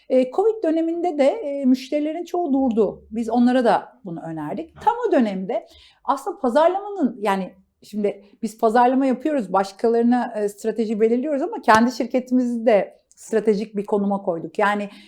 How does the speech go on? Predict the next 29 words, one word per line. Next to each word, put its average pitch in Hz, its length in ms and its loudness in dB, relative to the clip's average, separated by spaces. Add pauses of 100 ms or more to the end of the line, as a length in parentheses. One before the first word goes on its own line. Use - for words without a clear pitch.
(320)
baktık 226 440 0
ki - 360 -2 (120)
Türkiye'de, 214 800 0 (640)
e, 180 160 2
geleneksel 233 840 4 (160)
pazarlama 180 480 2
yapan 170 300 -4
şirket - 480 -12
çok, - 440 -4 (580)
dijital 180 440 0
pazarlama 254 500 2
yapan 190 280 -4
şirket 151 500 -10
çok 233 280 -6
ama 214 200 -4
bu 240 160 -4
ikisini 226 420 -8
birleştiren 190 640 -4
yok. - 260 -14
O 240 140 0
da 247 120 2
bizim 254 260 -2
için - 340 -6 (200)
fırsattı. 226 760 0 (260)
Ben 262 380 4
krizde 262 380 2
iki 302 180 -6
şirket 180 400 -6
kurdum. 156 360 -12